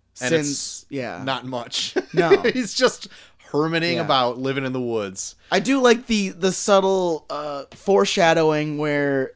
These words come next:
Speaker 2: uh, he comes across that bear who was shot with a poisonous arrow.
Speaker 1: Yeah.
Speaker 2: Because he, in fact, gets shot with a whole bunch of poisonous <laughs> arrows
Speaker 1: Yeah.
Speaker 2: in, in Japan at one point.
Speaker 1: Yeah.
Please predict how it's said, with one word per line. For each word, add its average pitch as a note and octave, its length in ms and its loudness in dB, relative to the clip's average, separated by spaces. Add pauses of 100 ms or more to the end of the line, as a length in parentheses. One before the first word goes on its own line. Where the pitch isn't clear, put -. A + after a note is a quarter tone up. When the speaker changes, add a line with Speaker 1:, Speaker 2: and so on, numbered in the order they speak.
Speaker 2:
uh, C3 200 0
he D3 240 -4
comes D#3+ 300 -8
across D3+ 340 -2
that C#3 260 -2
bear D3 260 0
who D3 80 2
was C#3 140 -2
shot C#3+ 220 -2
with C#3+ 100 -2
a C#3 60 -2
poisonous D3+ 520 -4
arrow. D#3 600 0
Speaker 1:
Yeah. A#2+ 220 -2 (160)
Speaker 2:
Because E3 300 0
he, G3+ 160 0
in F#3 80 0
fact, F3 360 2
gets F3 200 -2
shot D#3 260 0
with D#3 100 -2
a D#3 60 0
whole F#3 160 2
bunch F#3 280 0
of F3 100 -8
poisonous D#3+ 460 -2
<laughs> - 0 -
arrows F3 680 2
Speaker 1:
Yeah. C#3+ 280 2 (560)
Speaker 2:
in, E3+ 360 2
in E3 180 -2
Japan E3+ 480 -2
at C3+ 120 -4
one C#3+ 220 -4
point. B2+ 600 -6
Speaker 1:
Yeah. B2 220 -2